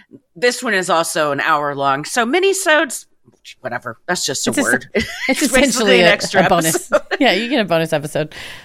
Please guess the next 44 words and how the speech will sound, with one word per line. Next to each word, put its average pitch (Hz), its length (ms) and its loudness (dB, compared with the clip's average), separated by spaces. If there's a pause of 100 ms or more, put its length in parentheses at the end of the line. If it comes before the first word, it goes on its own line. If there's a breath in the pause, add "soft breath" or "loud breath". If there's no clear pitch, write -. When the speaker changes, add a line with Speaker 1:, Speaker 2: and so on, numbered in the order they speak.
(360 loud breath)
Speaker 2:
Well, 254 180 4
if 233 100 0
you 226 80 -2
want 202 160 -2
some 175 140 -2
merch, 269 300 0
you 220 60 -6
can 185 140 0
head 185 240 -2
to 190 80 -2
sinisterhood 233 560 -2
dot 202 240 0
com 254 280 0
and 185 120 -4
click - 200 -6
shop 214 320 0
on 214 80 -2
the 180 80 -2
top - 280 -2
banner. 247 320 2 (260 loud breath)
You 180 80 -6
can 196 100 0
check 196 240 -2
out 170 160 0
stuff - 260 -2
like 147 220 -2
t-shirts, 285 600 0
mugs, 226 500 2
totes, 226 360 -2
stickers, 277 720 -2
and 170 140 -4
even 160 240 -2
clothes 202 360 -2
for - 100 -6
your 175 120 -2
kiddos. 185 460 0 (280 loud breath)
Just - 180 -8
click 240 160 -4
shop - 320 -2
and 170 100 -4
it's 165 140 -6
all 190 300 2
right 214 260 -2
there. 247 340 0